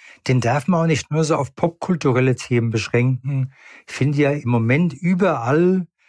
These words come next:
der Einfluss oder der Blick auf die visionäre Kraft der indigenen Völker, dass sie eben im Einklang mit der Natur leben. Mein Lieblingsbeispiel ist da immer Lehm.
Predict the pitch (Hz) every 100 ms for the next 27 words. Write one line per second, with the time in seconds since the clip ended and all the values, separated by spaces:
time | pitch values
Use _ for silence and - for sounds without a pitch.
0 | _ - _ - 131 - 170 185 - 156
1 | 135 - - - - 139 135 123 120 117
2 | 113 - 160 180 - - - - 131 131
3 | 131 - - 127 117 117 120 110 _ _
4 | - - - _ - 170 - 170 151 139
5 | 139 131 - 160 - - - _ - 156
6 | 170 170 165 131 143 135 127 - 196 214
7 | - 101 98 95 _ - - - 135 -
8 | 165 156 143 160 156 135 156 175 - 151
9 | 143 131 123 123 120 - 220 208 113 98
10 | 95 98 98 _ - - - _ 135 123
11 | 143 139 170 185 - 147 151 - 165 -
12 | 156 147 151 131 135 196 220 131 117